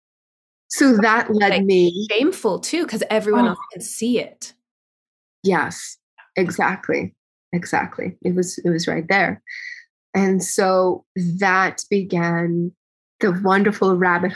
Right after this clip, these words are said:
Speaker 1: hole of Weston A Price. Thank goodness. I'm not sure how that entered my field. Again, we dive <laughs> d-, deep into this in, in the Confessions Project.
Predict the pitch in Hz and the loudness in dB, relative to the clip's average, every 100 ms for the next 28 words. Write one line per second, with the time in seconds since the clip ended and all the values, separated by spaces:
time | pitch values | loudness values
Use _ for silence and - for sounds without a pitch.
0 | - 175 170 - 170 170 180 175 175 175 | -4 -2 0 -2 -4 -4 -2 0 0 -2
1 | 196 190 190 202 - 180 165 190 - - | -2 -2 -2 -4 -4 -2 0 -2 -6 -16
2 | - _ - - _ _ _ - 196 180 | -20 _ -20 -20 _ _ _ 0 0 2
3 | 196 185 190 185 185 185 185 - 180 180 | 2 2 0 2 2 2 0 0 0 0
4 | - 170 175 175 175 - 175 175 170 170 | 0 0 0 -2 -4 -2 -2 0 0 0
5 | 175 175 - - 208 170 170 - - - | 0 -2 -2 0 2 2 0 -4 -12 -20
6 | - - _ 202 180 190 185 190 185 190 | -20 -20 _ -2 0 2 2 2 2 2
7 | 185 180 - 226 233 190 190 208 220 185 | 0 0 0 -2 -2 -2 0 0 0 -2
8 | 196 190 180 175 - 180 175 170 - 175 | 0 0 0 -2 -2 -2 -2 -6 -4 -2
9 | 165 170 175 180 175 170 170 175 175 - | 0 0 0 0 0 -2 -2 -2 -4 -2
10 | 170 160 175 170 - | 0 0 -2 -4 -6